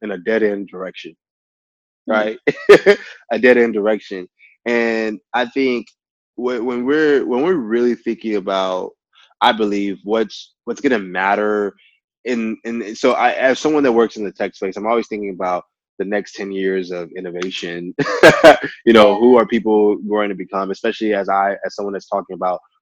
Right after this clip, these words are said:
Speaker 1: workplace experience and wellness
Speaker 2: Yeah.
Speaker 1: in the workplace and, you know, how to
Speaker 2: Yeah.
Speaker 1: have purpose-driven cultures. I believe that, you know, you see people living in misalignment,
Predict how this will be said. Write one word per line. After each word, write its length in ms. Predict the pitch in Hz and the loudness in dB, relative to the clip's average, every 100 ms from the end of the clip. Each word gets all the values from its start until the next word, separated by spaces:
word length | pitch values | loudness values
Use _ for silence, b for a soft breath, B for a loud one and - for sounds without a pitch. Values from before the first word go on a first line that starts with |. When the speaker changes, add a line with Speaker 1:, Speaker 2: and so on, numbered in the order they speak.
| - | -6
Speaker 1:
workplace 400 | 101 98 98 - | -4 -4 -6 -8
experience 720 | - - 127 123 120 117 104 | -14 -6 -2 0 -2 -4 -6
and 120 | 92 92 | -10 -8
wellness 240 | 98 95 | -6 -8
Speaker 2:
Yeah. 60 | 87 | -12
Speaker 1:
in 60 | |
the 60 | 85 | -10
workplace 520 | 92 90 98 95 - | -10 -8 -6 -6 -8
and, 140 | 90 - _ - | -12 -14 _ -10
you 80 | 113 | -4
know, 60 | |
how 80 | 101 | -2
to 60 | 101 | -2
Speaker 2:
Yeah. 60 | |
Speaker 1:
have 200 | 98 92 87 - | 0 -2 -4 -6
purpose-driven 500 | 110 98 - 95 _ _ | -6 -6 -6 -8 _ _
cultures. 600 | 123 135 - 98 90 - _ _ _ _ _ _ _ _ - | -6 -6 -6 -12 -14 -20 _ _ _ _ _ _ _ _ -4
I 120 | 104 110 | -2 0
believe 340 | 123 127 101 | 2 2 0
that, 260 | 104 101 - B B B | 0 0 -4 B B B
you 60 | 110 | 0
know, 80 | |
you 160 | 101 101 | 2 0
see 200 | - 151 | 2 2
people 480 | 139 123 117 110 104 | 4 2 2 0 0
living 440 | 101 107 110 107 _ _ 110 | -2 -2 -2 -6 _ _ -4
in 140 | 107 | 2
misalignment, 760 | 113 - 87 87 107 143 160 | 2 2 -2 -2 -2 -2 -2